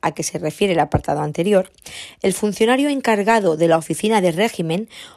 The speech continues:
hoy denominada de gestión, según la instrucción once barra dos mil siete, procederá a realizar una completa revisión del expediente personal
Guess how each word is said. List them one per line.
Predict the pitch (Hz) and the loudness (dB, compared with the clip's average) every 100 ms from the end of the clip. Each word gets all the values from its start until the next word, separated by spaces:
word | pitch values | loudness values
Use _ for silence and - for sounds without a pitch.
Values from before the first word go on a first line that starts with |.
| _ _ | _ _
hoy | 214 226 | 2 4
denominada | 202 196 190 208 196 160 - | 0 0 0 2 2 0 -2
de | 165 170 | 0 0
gestión, | - 165 - - 214 208 180 226 | 2 -4 -4 0 2 2 0 -4
según | - 165 175 | -4 0 2
la | 180 | 0
instrucción | 180 - 175 - - 185 175 _ | 0 -4 -8 -4 0 0 -2 _
once | - 185 185 175 | 0 0 2 2
barra | 175 175 | 4 2
dos | 165 160 | 0 -2
mil | 170 165 | -2 -4
siete, | - 208 185 160 - - - - - - _ - | -2 -2 -2 -6 -8 -20 -20 -18 -20 -20 _ 2
procederá | 240 277 302 269 208 240 | 4 4 2 2 2 0
a | - 196 | 0 0
realizar | 175 180 175 175 214 247 - | 2 2 0 0 -2 -2 -4
una | 226 254 | -4 -4
completa | 254 233 190 175 165 165 | -2 -4 -2 -2 0 0
revisión | 160 160 160 - 202 254 285 - - - | -2 -2 -4 -4 -2 -4 -6 -18 -16 0
del | 190 285 | 2 4
expediente | 294 - 240 208 190 196 185 233 | 2 0 0 2 2 0 0 0
personal | 254 - 180 - 175 170 202 | 0 -2 -2 0 0 2 0